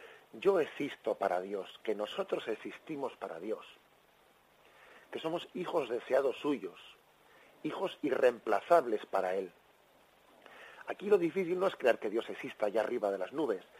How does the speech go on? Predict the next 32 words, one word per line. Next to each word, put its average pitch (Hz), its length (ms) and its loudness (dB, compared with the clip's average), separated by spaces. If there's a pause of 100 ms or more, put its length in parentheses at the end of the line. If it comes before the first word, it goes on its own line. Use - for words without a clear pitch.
(340)
sino 123 200 -6
que 180 100 2
Él - 180 4
ha 160 100 10
intervenido 156 840 4
para 95 280 2
salvarnos. 98 640 2 (1400)
¿Mm? 139 160 -10 (1040)
Y - 80 -4
que - 140 -2
no 269 100 2
se - 60 2
ha 185 40 4
quedado 143 320 10
quieto 165 340 4
allá 104 160 4
arriba. 98 380 0 (2000)
Porque 127 180 0
claro, 147 300 8 (160)
tener 135 220 4
esa 175 180 2
fe 143 300 8
que - 140 -8
tienen 135 280 2
tantas 117 260 4
personas, 131 460 0
¿no? 131 100 0
Que 127 80 -4
dicen, 123 240 -2
"Bueno, 196 300 6
algo 220 320 10
habrá". 143 340 8